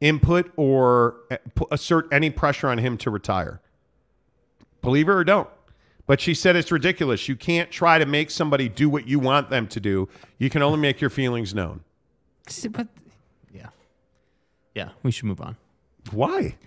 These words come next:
Speaker 2: Because that is, that is some B S. That is absolutely B S, dude.
Speaker 1: Okay.
Speaker 2: You're, you're Tom Brady's wife.
Speaker 1: Mm-hmm.
Speaker 2: If you say, "Hey, I'm not trying to make you do anything you don't wanna do,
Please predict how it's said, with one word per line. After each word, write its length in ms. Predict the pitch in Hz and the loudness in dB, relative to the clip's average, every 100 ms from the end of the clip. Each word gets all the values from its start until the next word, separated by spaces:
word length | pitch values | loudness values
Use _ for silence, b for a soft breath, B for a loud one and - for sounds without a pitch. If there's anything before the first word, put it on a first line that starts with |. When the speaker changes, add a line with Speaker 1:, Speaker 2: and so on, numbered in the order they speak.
| b b | b b
Speaker 2:
Because 400 | 202 226 170 139 | -2 0 0 -2
that 240 | 180 202 | -4 -4
is, 260 | 220 196 160 | -4 -6 -4
that 240 | 185 196 | -4 -4
is 120 | 190 | -6
some 260 | - 165 127 | -6 -4 -2
B 240 | 113 107 | -2 -4
S. 340 | - - - - _ _ | -4 -12 -16 -20 _ _
That 220 | 123 139 | -6 -4
is 160 | 139 123 | -4 -2
absolutely 480 | 135 135 - 131 117 | -2 -2 -2 0 0
B 220 | 101 92 | 0 -2
S, 260 | 87 85 - | -4 -8 -6
dude. 240 | 101 90 - - - | -4 -4 -8 -18 -14
Speaker 1:
Okay. 200 | 220 - | -12 -4
Speaker 2:
You're, 260 | 120 147 147 | 0 2 0
you're 220 | 147 151 | -2 -4
Tom 340 | 143 165 180 190 | -4 -4 -2 -2
Brady's 400 | 185 180 202 180 | -4 -4 -6 -4
wife. 460 | 107 87 110 - _ _ _ _ _ _ _ _ _ - | -2 -2 -4 -12 _ _ _ _ _ _ _ _ _ -8
Speaker 1:
Mm-hmm. 280 | 78 92 175 _ | -4 -2 -4 _
Speaker 2:
If 200 | 156 143 | -4 -2
you 180 | 165 214 | 0 0
say, 300 | - 220 196 | 0 -2 0
"Hey, 460 | 185 262 202 185 - _ _ _ _ _ _ | 0 2 0 -2 -6 _ _ _ _ _ _
I'm 160 | 262 302 | -8 -4
not 200 | 320 285 | -4 -4
trying 240 | - 240 | -2 0
to 40 | 202 | 2
make 220 | 185 185 | 0 0
you 60 | 127 | -4
do 240 | 117 139 | -2 0
anything 360 | 131 113 131 113 | 0 -2 -2 -2
you 60 | |
don't 300 | 98 110 110 | 0 0 0
wanna 260 | 113 107 98 | -2 -2 0
do, 360 | 95 120 98 | 0 2 2